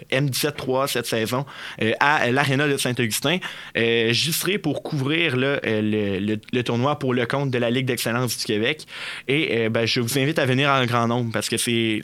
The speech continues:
des tourno-, parce que, un, des tournois, c'est toujours le fun. Et, euh, de deux, là, la L H E Q, euh, dans le fond, le M dix-sept trois, c'est un excellent calibre. Euh, il y a des joueurs là-dedans qui vont jouer dans la L H G M Q, là, dans les prochaines années.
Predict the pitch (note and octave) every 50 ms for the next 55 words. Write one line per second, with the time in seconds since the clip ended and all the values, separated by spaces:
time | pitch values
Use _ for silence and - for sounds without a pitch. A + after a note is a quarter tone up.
0 | - - F#2+ A2 C3+ D3+ - F3+ D#3+ D3+ D3+ - - - - - - - C3 B2
1 | B2 - - C#3+ C3+ C3+ - - E3 F3 E3+ C#3+ A#2+ C3+ B2+ C3+ B2+ B2+ C3+ C#3+
2 | C#3 - B2+ - C3+ B2 B2+ B2 A#2 A2 - B2+ B2+ C#3 D3+ C3+ - - - -
3 | - - - B2+ C#3 D3 - - A#2+ A#2 A2+ A2+ A#2+ A#2 A2+ A2 C3 C#3+ D3 C3
4 | C3 C3+ B2+ A#2+ A#2 A2+ A2+ A2 A2+ A2+ - - G#2+ G#2+ - - C3 C#3 C#3+ C#3
5 | - - - - - - - A2 A2 G#2+ G#2+ G#2+ G#2+ A2 A2 A2 - A2 A2 G#2+
6 | - C3 C3+ C3 - - _ _ _ _ _ _ _ _ _ _ _ _ _ _
7 | - - A#2 B2+ B2+ B2 B2 A2+ - C#3 B2 - - A2+ A2+ C3+ C#3 C3 A#2+ G#2
8 | A#2 A2 A2 A#2 A2+ - A#2 A#2 A#2+ A#2+ - F2+ G2 G2+ A#2 C3 A#2+ A#2 - -
9 | - - - - - G#2+ G#2+ G#2+ G#2+ G#2 A2+ A2+ G#2+ B2 B2 B2+ B2+ A#2 A2 A2
10 | A#2 A#2+ B2+ B2 - A2+ A2+ G#2+ A2 G#2 A#2 A#2+ A#2+ A#2 G#2+ G#2+ G#2+ G#2+ G#2 G#2+
11 | A2 G#2+ A2 G#2+ G#2 G#2 - - C3+ C3 B2+ A#2 A2 G#2+ G#2 G#2 G#2 G2+ - -
12 | A2+ A2 - A#2 A2+ A2+ G#2+ A2 G#2+ A2+ C3 D3+ D#3+